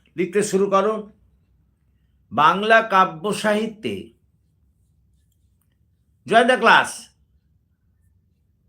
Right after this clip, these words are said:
বাংলা কাব্য সাহিত্যে বিহারীলাল চক্রবর্তীর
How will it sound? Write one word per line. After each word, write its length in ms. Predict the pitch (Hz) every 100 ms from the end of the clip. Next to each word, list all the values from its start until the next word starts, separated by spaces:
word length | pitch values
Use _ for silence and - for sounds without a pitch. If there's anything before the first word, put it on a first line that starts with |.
| _ _ _ _ _ _ _ _ 101
বাংলা 520 | 127 156 170 180 185
কাব্য 500 | 180 160 151 135 185
সাহিত্যে 840 | - 185 190 202 - 202 202 - - _ _ _ _ _ _ _ _ _ _ _ _ _ _ -
বিহারীলাল 800 | 147 196 214 220 214 208 208 175
চক্রবর্তীর 1000 | 190 180 - 175 175 - - 104 92